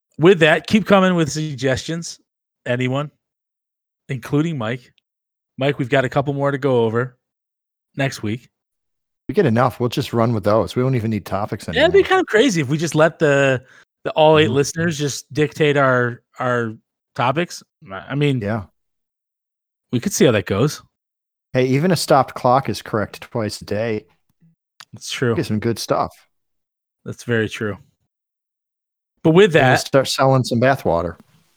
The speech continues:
Speaker 1: bathwater and hats. Maybe some stickers and some buttons. <laughs> Look at those little hats. I love your little hats.
Speaker 2: Some tidy
Speaker 1: Um,
Speaker 2: whities.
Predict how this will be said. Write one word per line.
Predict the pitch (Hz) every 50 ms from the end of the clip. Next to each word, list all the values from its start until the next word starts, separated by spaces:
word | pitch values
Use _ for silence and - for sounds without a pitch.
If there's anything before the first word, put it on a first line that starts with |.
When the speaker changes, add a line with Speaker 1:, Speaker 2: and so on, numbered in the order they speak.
| _ _ _ _ _ _ _ _ _ _ _
Speaker 1:
bathwater | - 147 147 147 139 147 143 143 143 139
and | 135 123
hats. | 120 127 123 117 107 - - - - - - - - _ _ _ _ _ _ _ _ _ _ _ _ _ _ _ _ _ _ _ _ _ _ _ _ _ _ _ _ _ _ _ _ _ _ _ _ - _ _ _ _ _ _ _ _ _ _ _ _ _ _ _ _ _ _ _ _
Maybe | 117 123 127 123 123
some | - 123
stickers | 113 - - 123 - - 110 104 - - -
and | 113 -
some | - 107
buttons. | 95 107 104 101 104 98 90 - - _ _ _ _ _ _ _ _ _
<laughs> | 139 - _ _ 143 - _ _ _ _ _ _ - - - _ _ _ _ _ _ _ _ _ _ _ _ _ _ _ _ _ _ _ -
Look | 156 147
at | 160
those | 175 175 - -
little | 151 156 156 147
hats. | 127 127 156 147 147 160 170 147 120 - _ - - - -
I |
love | 143 143 165 175 156
your | 160 151
little | 131 131 131 123
hats. | 123 135 135 131 127 131 127 - - - _ _ _ _ _ _ _ _ _ _ _ - -
Speaker 2:
Some | - - 110
tidy | - - 113 107 107
Speaker 1:
Um, | 101
Speaker 2:
whities. | 101 101 104 104 101 95 95 - -